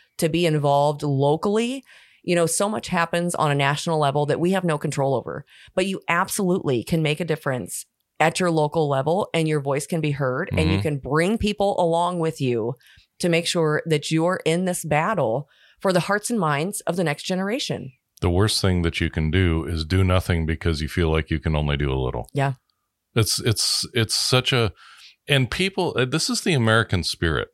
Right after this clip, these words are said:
Speaker 2: you
Speaker 1: Mm.
Speaker 2: know, that, that people have forgotten. A lot of people have forgotten. Some, some in, in,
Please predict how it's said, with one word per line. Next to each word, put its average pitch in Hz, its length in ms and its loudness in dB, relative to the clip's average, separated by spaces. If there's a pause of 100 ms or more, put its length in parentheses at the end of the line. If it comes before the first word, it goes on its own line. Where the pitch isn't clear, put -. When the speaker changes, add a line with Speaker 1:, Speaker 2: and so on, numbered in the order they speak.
(120)
Speaker 2:
you 160 60 0
Speaker 1:
Mm. 170 180 2
Speaker 2:
know, 95 180 4
that, 80 340 -2
that 101 200 0
people 170 340 0
have 135 180 -2
forgotten. 76 680 0
A 76 60 0
lot 85 200 2
of 120 60 0
people 113 300 -2
have 90 100 -2
forgotten. 87 320 2
Some, 139 320 0 (440)
some 160 420 0
in, 123 480 2
in, 110 320 0